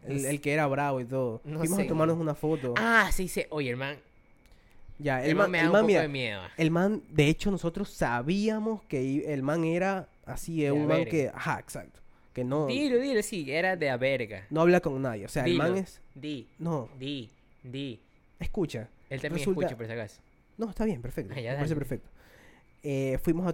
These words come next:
Speaker 1: a, a los entrenamientos de Barcelona porque mi prima, era el cumpleaños de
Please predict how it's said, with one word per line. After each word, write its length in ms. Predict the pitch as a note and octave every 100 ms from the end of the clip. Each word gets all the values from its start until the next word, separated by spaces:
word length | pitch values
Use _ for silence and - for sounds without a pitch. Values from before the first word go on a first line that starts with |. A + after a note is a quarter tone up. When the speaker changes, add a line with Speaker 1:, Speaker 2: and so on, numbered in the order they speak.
| A#2
Speaker 1:
a, 420 | C3 B2+ A#2+ A#2+
a 40 |
los 100 | B2+ C#3+
entrenamientos 500 | B2+ B2 C#3 D3+ D#3+
de 40 |
Barcelona 440 | C#3 B2+ C#3+ F3 E3
porque 200 | C#3+ B2+
mi 100 | A#2+
prima, 480 | C#3+ C#3+ D3 C#3+ A#2+
era 100 | C#3
el 60 |
cumpleaños 340 | C#3+ D#3+
de 20 | D3